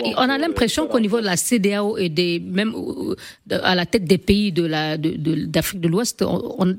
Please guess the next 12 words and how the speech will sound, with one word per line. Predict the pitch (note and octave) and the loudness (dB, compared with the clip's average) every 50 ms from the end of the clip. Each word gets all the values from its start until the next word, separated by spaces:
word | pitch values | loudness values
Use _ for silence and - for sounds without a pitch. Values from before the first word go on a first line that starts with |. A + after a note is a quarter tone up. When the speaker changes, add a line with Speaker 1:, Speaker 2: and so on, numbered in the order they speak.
| - - | -2 -2
Speaker 2:
il | A3 | 0
n'y | F#3+ G3 | 2 2
a | F#3+ | 2
pas | - - B3 | 2 2 2
encore | C#4+ - - G#3 | 2 4 2 2
eu | G3+ | 2
s-, | - - - - - - - | 2 0 -2 -4 -6 -6 -6
peut-être | - F3+ - A3 - - | -6 -2 -2 -2 0 0
ce | - - | 0 0
déclic, | F#3 C#3+ D#3 A#3 - - - D4+ F4+ F4 - - - - - - - - _ _ - | 2 2 2 2 2 2 0 0 0 -2 -6 -14 -16 -18 -20 -20 -20 -20 _ _ -4
euh, | - - F#3 F3+ F3 - | -2 0 0 0 0 0
attendu | - F3+ - A3+ G#3 G#3+ F3 - C4 D4+ D#4+ D4+ | 0 0 2 2 2 2 2 2 0 0 0 -2